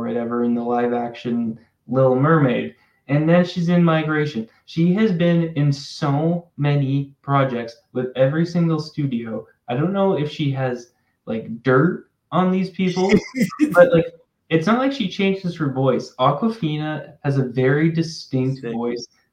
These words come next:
Speaker 1: I'm not a big fan of her acting. I know she's in Shang-Chi, and she was in Crazy Rich Asians and Jumanji. Like,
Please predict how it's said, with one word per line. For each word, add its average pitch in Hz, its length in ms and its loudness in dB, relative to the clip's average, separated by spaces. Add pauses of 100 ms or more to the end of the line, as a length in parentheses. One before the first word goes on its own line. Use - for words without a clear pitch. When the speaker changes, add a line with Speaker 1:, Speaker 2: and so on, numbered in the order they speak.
Speaker 1:
I'm 139 180 2
not 185 280 0 (920)
a 139 80 2
big 143 260 0
fan 147 200 -2
of 131 160 0
her 120 460 -6
acting. 196 640 -8
I 120 60 -6
know 120 160 -4
she's 117 200 -8
in 120 140 -2
Shang-Chi, 175 760 0 (320)
and 113 320 -2
she 113 140 -4
was 113 160 -4
in 113 240 -4
Crazy 120 260 -4
Rich 117 200 -6
Asians 151 640 -2
and 117 120 0
Jumanji. 131 440 2
Like, 120 220 -2